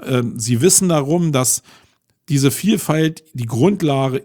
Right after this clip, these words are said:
ihres Bestehens sind. Demokratien, wo so eine Suchmaschinen halt eigentlich relativ frei agieren können, entstehen durch Vielfalt und nicht durch Eintönigkeit. Deswegen müssen sie dieses System bespielen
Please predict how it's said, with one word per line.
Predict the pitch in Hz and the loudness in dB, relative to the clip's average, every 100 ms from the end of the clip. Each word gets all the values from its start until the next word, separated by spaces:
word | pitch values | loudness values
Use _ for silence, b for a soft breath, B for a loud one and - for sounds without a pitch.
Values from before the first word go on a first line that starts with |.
| _ | _
ihres | 151 165 170 - | -2 0 0 -4
Bestehens | 113 - 135 135 - | -6 -2 0 0 -2
sind. | 98 - - - | -8 -14 -20 -8
Demokratien, | 123 147 160 139 139 143 170 220 220 139 | 2 2 2 0 -2 -2 -2 0 0 2
wo | 135 | 2
so | 180 165 | 2 2
eine | 160 | 2
Suchmaschinen | 143 143 156 - 151 151 | 0 -2 -2 -2 -2 0
halt | 131 139 - B B | 0 -2 -6 B B
eigentlich | 131 143 131 139 | -4 -2 -2 -2
relativ | 139 131 117 | -2 -2 -4
frei | - 139 | -4 -4
agieren | 123 107 135 175 | -2 -2 -2 -2
können, | 147 180 202 180 B B | -2 -2 -2 -6 B B
entstehen | - 127 - 135 160 185 156 | -2 0 0 0 2 2 0
durch | 135 - | 0 -2
Vielfalt | - 175 - 107 101 120 | -2 -2 -2 -4 -4 -6
und | 120 | -4
nicht | 151 165 - | -2 -4 -4
durch | 147 135 123 | 0 0 0
Eintönigkeit. | 127 131 - 95 101 - - - - B B B - | -4 -4 -6 -10 -12 -14 -18 -18 -20 B B B 0
Deswegen | 139 147 143 | 2 2 2
müssen | 190 196 170 | 4 2 2
sie | 165 156 | 0 0
dieses | 151 139 127 | -2 -2 -2
System | 139 123 - 147 147 | -4 -6 -4 -4 -4
bespielen | 131 - - 156 226 269 | -4 -6 -2 0 0 -2